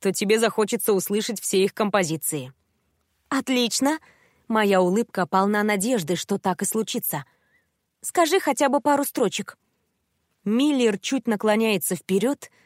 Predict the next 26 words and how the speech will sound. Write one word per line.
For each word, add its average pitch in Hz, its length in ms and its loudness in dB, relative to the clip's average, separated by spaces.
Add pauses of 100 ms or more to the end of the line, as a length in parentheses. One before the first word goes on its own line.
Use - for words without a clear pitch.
(180)
произнося 208 640 2
стихи. 156 460 -6 (1000)
«С - 160 -8
первой 220 420 4
же 180 160 0
встречи 220 480 -2
я 180 280 2
верил 190 320 0
в - 80 -10
тебя, 143 420 -6 (440)
но 233 220 4
лишь 254 340 0
расставшись, 196 760 0
поверил 180 480 0
в - 80 -8
себя». 131 360 -6 (1120)
Слова 196 480 2
медленно 185 520 0
оседают — 185 680 -2 (300)
пока 226 340 2
мы 196 100 2
смотрим 220 600 -2
друг 208 200 0
другу 170 320 -2
в 151 80 -8
глаза. 160 400 -2